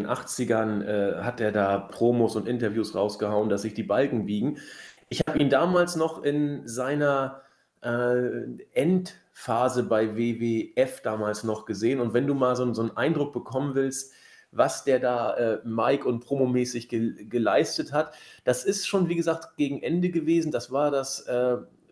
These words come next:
Mania-Match zweiundneunzig gegen den Undertaker. Das war dann, äh, die Streak zwei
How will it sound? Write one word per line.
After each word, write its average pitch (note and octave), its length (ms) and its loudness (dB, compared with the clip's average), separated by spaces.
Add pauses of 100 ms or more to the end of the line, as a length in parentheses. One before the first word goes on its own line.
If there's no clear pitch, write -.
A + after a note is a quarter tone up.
(300)
Mania-Match C#3+ 1160 0
zweiundneunzig C3 1160 0
gegen A#2 200 -2
den G#2+ 140 -2
Undertaker. G#2 720 0
Das G2+ 200 -4
war A2 200 2
dann, G#2+ 360 -4
äh, A2 180 -2
die G#2+ 100 -10
Streak B2 440 -4
zwei A2 420 0